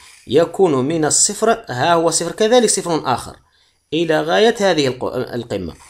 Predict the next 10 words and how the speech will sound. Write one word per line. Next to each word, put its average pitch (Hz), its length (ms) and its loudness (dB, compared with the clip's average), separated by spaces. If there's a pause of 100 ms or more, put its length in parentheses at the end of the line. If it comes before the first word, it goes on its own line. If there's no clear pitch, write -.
(340)
إذا 196 180 6
هنا 180 680 2 (100)
كم 190 180 2
يكون 156 320 0
لنا 123 180 0
من 117 140 -2
مجال؟ 175 320 -4 (320)
يكون 170 580 0
الآن 175 880 0
أكيد 147 480 -4